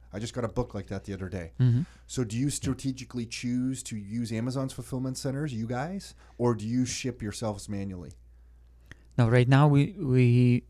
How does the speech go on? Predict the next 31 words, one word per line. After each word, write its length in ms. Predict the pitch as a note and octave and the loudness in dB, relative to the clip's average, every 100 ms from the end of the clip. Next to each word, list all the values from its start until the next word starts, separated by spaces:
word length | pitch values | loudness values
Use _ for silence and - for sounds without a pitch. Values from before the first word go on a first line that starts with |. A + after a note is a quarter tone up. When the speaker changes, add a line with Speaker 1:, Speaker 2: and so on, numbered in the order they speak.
| - - - | -12 -14 -2
Speaker 2:
almost 380 | D#3+ D3 D3+ - | 4 6 6 4
hundred 320 | C#3 C3+ B2+ | 4 4 4
percent, 560 | - A#2 - A#2 A#2 - | 4 2 2 2 2 2
uh, 500 | A#2 A2 A2 A2 A2 - | 2 2 2 2 0 -2
we 180 | B2 A#2 | 0 0
ship 360 | - A#2+ A2+ - | 2 2 2 2
to, 220 | - A2 | 2 2
to 180 | - A#2 | 2 2
Amazon 480 | G#2+ A2 G#2+ G#2+ G#2 | 2 2 0 0 -2
as 140 | G#2+ | -2
a 180 | A2 G2+ | -4 -2
Speaker 1:
Okay. 240 | A#2 A#2 A#2 | 0 2 2
Speaker 2:
F 60 | |
B 80 | A2 | 0
A, 160 | F2 E2 | 0 0
Speaker 1:
So 120 | C3+ | 2
when 100 | B2+ | 4
that 80 | C#3 | 2
Speaker 2:
F 60 | |
B 40 | - | 2
A. 20 | |
Speaker 1:
container, 440 | D#3+ D3 C3+ B2 A2 | 0 0 0 -2 0
when 160 | A#2+ | 0
your 140 | A#2+ C3 | 0 0
boats 340 | B2 B2+ C3 | 0 -2 -4
come 320 | - A2+ A2 | -4 -2 0
and, 260 | G#2+ F#2+ G2+ | -2 -2 -2
you 60 | |
know, 160 | G#2 G2+ | -2 -2
the 140 | F2 | -4
little 240 | G2+ G#2+ | -4 -2